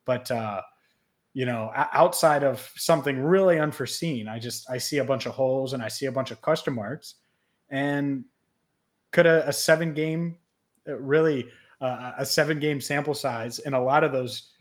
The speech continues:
games were against inferior competition from a talent <laughs> standpoint, it felt like, or questionable quarterbacks,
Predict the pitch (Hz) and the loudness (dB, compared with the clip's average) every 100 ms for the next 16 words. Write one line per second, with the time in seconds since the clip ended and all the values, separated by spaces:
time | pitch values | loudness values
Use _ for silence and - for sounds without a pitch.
0 | _ _ _ 117 135 131 131 120 131 127 | _ _ _ -8 -6 -4 -4 -4 -4 -6
1 | - 135 123 - 143 135 123 135 127 120 | -8 -10 -6 0 2 2 -2 -6 -8 -8
2 | - 143 - 120 123 113 110 131 143 - | -6 -6 -4 -8 -8 -8 -4 -2 -2 -4
3 | - 143 117 117 113 - 117 117 120 131 | -6 -8 -8 -10 -12 -10 -12 -8 -6 -4
4 | 110 101 _ _ - 147 - 135 113 - | -6 -10 _ _ 0 2 2 -4 -8 -6
5 | 143 165 123 110 117 | -2 -2 -4 -8 -10